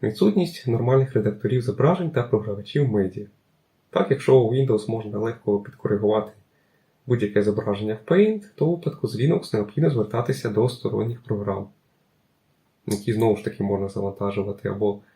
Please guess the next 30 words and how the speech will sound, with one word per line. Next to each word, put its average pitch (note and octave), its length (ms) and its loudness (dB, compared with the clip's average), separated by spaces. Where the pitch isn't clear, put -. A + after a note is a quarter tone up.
десь G#2+ 160 0
з - 40 4
інтернету, G#3 640 2
або G#2 320 4
з C3 260 2
магазину A2 420 2
застосунків. - 800 -4
Подібне G3 380 6
можна C#3 260 6
сказати C3 520 0
і A#2+ 100 -4
про A2+ 280 4
відтворювачі B2 580 4
медіа G#2+ 320 0
та - 120 -4
аудіо. G2 480 2
Щоб C3+ 200 8
зрозуміти D3 440 6
серйозність C#3+ 480 2
проблеми, C#3+ 480 2
без C3+ 120 6
встановлення C#3 440 4
стороннього B2+ 480 4
програвача A#2 600 -2
медіа E3 400 0
я - 100 6
не G3 80 10
зміг G3 200 8
відтворити D3+ 460 4
файл F#3+ 360 2